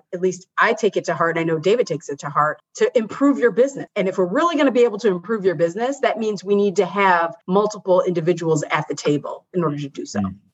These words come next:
Speaker 2: Absolutely, absolutely. And clearly there's opportunities for people like yourselves with a background in the insurance industry to develop their career and move into companies like R S M where they can consult, where they can use their expertise to really benefit multiple insurance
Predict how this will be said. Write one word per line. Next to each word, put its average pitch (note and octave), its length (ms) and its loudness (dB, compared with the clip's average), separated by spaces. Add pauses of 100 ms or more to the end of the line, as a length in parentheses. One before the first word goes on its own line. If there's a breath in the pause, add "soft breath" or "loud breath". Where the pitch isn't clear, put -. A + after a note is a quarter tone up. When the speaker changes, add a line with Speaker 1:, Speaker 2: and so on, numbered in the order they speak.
(260)
Speaker 2:
Absolutely, A2+ 580 0
absolutely. A2+ 480 -2
And C#3 120 -2
clearly F#3+ 320 4
there's B2 200 4
opportunities C3+ 720 2
for A#2 380 2
people A2 720 2 (100)
like C3+ 200 0
yourselves A2 300 -2
with A2 100 -2
a - 20 -2
background G#2+ 440 0
in C#3 200 4
the C3 120 4
insurance G#2 440 0
industry G2+ 680 -4
to A#2 180 2
develop A#2+ 440 2
their A2 160 0
career G#2+ 300 0
and A2 120 4
move A#2+ 160 4
into B2+ 220 2
companies G#2+ 420 0
like G2+ 180 -2
R G#2+ 180 0
S G2 140 -6
M G#2+ 160 0
where G#2+ 120 2
they G#2+ 140 0
can A2 280 -4
consult, G#2+ 580 0 (180)
where A#2 120 4
they A2+ 80 4
can A#2 240 2
use A2+ 180 4
their A2 200 2
expertise G#2+ 640 -2
to G#2+ 100 -2
really A2 180 4
benefit A2 560 -2 (420)
multiple B2 560 2
insurance G#2+ 760 -2